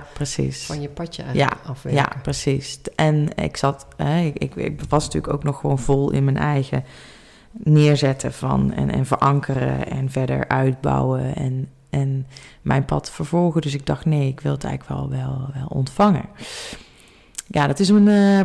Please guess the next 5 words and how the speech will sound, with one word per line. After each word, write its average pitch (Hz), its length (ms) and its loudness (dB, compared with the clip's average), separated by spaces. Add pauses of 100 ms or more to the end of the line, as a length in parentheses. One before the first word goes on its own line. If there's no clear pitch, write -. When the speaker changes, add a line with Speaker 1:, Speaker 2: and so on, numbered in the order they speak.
Speaker 1:
prachtige, 175 520 0
eh, 165 720 2
cursus 180 380 2
geworden. 147 520 2 (500)
Eh, 160 140 -2